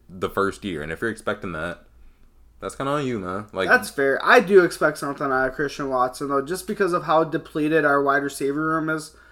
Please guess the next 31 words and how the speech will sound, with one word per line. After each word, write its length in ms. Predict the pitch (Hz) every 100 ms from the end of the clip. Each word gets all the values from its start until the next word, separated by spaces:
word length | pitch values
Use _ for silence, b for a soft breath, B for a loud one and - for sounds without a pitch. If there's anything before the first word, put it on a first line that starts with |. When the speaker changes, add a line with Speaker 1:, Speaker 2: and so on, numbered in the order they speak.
| b
Speaker 2:
Like, 200 | 151 156
when 140 | 170 202
you 120 | 233
look 180 | 220 214
at 220 | 202 120
when, 240 | 151 170
like, 240 | 165 135 -
Davante 520 | 151 143 151 151 170
Adams 420 | 127 120 151 160
came 220 | 180 160
in, 260 | 160 151 120
we 100 | 185
had 240 | 190 147
Jordy 320 | 143 147 160
Nelson, 480 | 151 147 151 160 147
James 360 | 131 143 151 135
Jones, 640 | 131 147 143 143 143 139 - b b b -
Donald 340 | 156 180 180
Driver 360 | 170 160 165 160
was 120 | 165
on 120 | 165
the 80 | 160
tail 340 | 156 180 160 160
end 140 | 156
of 80 | 143
his 180 | 156 143
rece-, 440 | 143 - 151 135
or 320 | - 151 147 139
of 260 | 156 156
his 200 | 165 156
career. 640 | 147 - 147 151 147 143